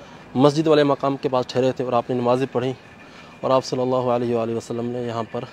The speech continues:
क़याम किया था जंग तबूक के दौरान। अंदर चलते हैं,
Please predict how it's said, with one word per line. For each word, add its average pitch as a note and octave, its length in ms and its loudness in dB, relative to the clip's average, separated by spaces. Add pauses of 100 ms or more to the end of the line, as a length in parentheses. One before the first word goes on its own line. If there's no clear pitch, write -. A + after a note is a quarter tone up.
(360)
क़याम B2+ 220 4
किया A#2 200 0
था G#2+ 160 -10 (720)
जंग B2+ 260 0 (420)
तबूक B2+ 220 -4
के B2+ 100 -6
दौरान। G2+ 280 -10 (420)
अंदर C3 200 -4
चलते C3+ 320 -8
हैं, C3 240 -10